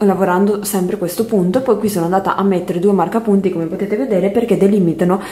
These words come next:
la parte dove adesso andremo ad inserire il manico e a cucirlo, ok? Quindi sarò all'interno dei due marcapunti che sono andata a posizionare.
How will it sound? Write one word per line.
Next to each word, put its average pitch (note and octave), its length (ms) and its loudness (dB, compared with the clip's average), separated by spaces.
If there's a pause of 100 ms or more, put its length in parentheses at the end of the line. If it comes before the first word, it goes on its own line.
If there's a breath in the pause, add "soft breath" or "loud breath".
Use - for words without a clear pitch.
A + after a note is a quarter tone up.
(160 loud breath)
la A3 140 2
parte E3 480 -4
dove G3 220 0
adesso G3 320 -2
andremo F3+ 480 0
ad F3 220 -2
inserire F3 680 -2
il F#3 300 0
manico F#3+ 680 0
e A3+ 160 2
a D#3 240 0
cucirlo, D#3+ 720 -6
ok? F#3 460 0
Quindi F3+ 540 0
sarò F3+ 340 0
all'interno F3+ 500 2
dei F3+ 140 2
due F3 140 0
marcapunti E3 720 0 (240 loud breath)
che - 80 0
sono F#3+ 200 2
andata D#3+ 320 0
a E3+ 80 -2
posizionare. D#3 720 -8